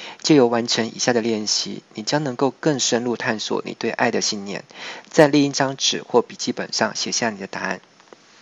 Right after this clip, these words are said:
你的批判自我，批判让内在的灵魂衰退，呃，却无法改变任何事情。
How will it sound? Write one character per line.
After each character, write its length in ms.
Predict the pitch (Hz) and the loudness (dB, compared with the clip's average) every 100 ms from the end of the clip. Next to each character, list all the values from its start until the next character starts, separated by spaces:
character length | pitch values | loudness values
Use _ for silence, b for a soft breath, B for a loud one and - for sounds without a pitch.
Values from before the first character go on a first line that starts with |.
| b _ _ B B B B B B | b _ _ B B B B B B
你 80 | - | -6
的 120 | 117 | -2
批 160 | 120 - | 0 0
判 220 | 156 143 | 2 0
自 160 | - 127 | 2 0
我， 240 | 104 - - _ - - - | 0 -4 -10 _ -16 -16 -2
批 140 | 165 | 2
判 200 | 170 156 | 4 6
让 200 | 151 143 | 6 6
内 140 | 143 | 4
在 120 | 135 135 | 8 8
的 100 | 113 | 6
灵 140 | 113 | 2
魂 260 | 110 101 104 | -2 -6 -8
衰 300 | - 123 120 | -2 0 -2
退， 320 | - 131 - _ B B B _ - | 2 0 0 _ B B B _ 0
呃， 180 | - 110 | 2 4
却 200 | 104 - | 4 4
无 100 | 143 | 4
法 360 | 127 123 98 - _ _ - | 6 4 4 -2 _ _ -8
改 140 | - 113 | -2 0
变 200 | 143 131 | 2 0
任 120 | 135 | 0
何 120 | 117 | -2
事 160 | - 120 | -2 -2
情。 340 | - 101 104 | -2 -4 -10